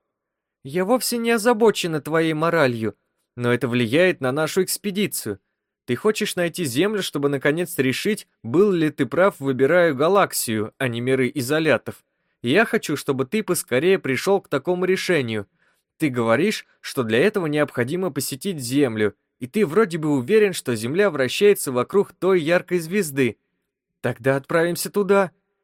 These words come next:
Я согласна, было бы неплохо заполучить какие-нибудь сведения о ней,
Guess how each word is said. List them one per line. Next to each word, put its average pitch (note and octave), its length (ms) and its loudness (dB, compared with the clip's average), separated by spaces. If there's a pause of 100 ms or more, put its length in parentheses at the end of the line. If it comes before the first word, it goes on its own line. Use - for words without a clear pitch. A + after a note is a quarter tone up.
Я A#2 180 2
согласна, B2 720 0
было D3 220 -2
бы D#3+ 120 -4
неплохо D#3+ 540 0
заполучить D3 640 -4
какие-нибудь E3 580 -4
сведения D3+ 640 -2
о C3 100 0
ней, E3+ 360 -4